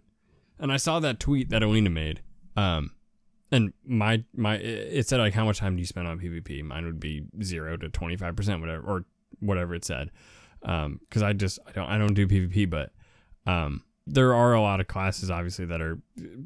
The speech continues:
people are just so good at P V P, man. Like, every game that I join, people are just O P at P V P. <laughs> And I'm like, "Ah, forget it." <laughs> Like, they're way too good. <laughs>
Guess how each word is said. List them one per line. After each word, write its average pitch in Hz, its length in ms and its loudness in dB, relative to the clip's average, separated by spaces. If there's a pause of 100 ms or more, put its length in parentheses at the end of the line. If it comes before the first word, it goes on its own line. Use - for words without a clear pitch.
(340)
people 269 240 8
are 302 60 6
just 143 200 4
so 131 220 6
good 113 180 6
at 92 80 2
P 92 140 0
V 82 140 -4
P, 82 180 -4
man. 82 280 -4 (300)
Like, 139 140 6
every 196 200 4
game 147 200 6
that 165 120 4
I 170 60 4
join, 165 240 2
people 139 240 2
are 120 40 4
just 104 180 0 (100)
O 110 200 6
P 98 240 2
at 67 80 -6
P 92 120 0
V 80 140 -4
P. 76 240 -6 (560)
<laughs> - 480 0
And 143 140 2
I'm 127 100 2
like, 104 240 0 (540)
"Ah, 95 180 4
forget 80 360 -4
it." 73 100 -8 (160)
<laughs> - 140 -2
Like, - 300 6 (300)
they're 165 160 6 (400)
way 127 160 2
too 95 140 -2
good. 80 320 -8
<laughs> 160 40 -12